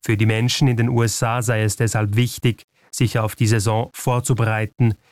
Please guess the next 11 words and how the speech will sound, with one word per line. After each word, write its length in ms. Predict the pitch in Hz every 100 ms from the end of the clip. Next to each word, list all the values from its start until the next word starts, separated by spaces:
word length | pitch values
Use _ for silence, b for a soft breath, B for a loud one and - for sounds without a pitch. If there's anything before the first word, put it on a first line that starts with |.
| b
mahnte 400 | 117 107 107 123
U-S-Handelsminister 1300 | 135 113 110 - 117 117 110 - 117 107 104 - 117 -
Wilbur 460 | - 107 104 117 139 139
Ross. 480 | 120 107 - - - _ _ b b b b b b b b _ _
Das 160 | - 110
Wetter 260 | 151 196
heute 220 | 175 156 139
Freitag, 640 | - 120 120 131 127 -
den 160 | 120 113
zweiundzwanzigsten 1200 | - 135 127 113 117 101 95 117 - - - 147
Mai. 340 | 123 113 101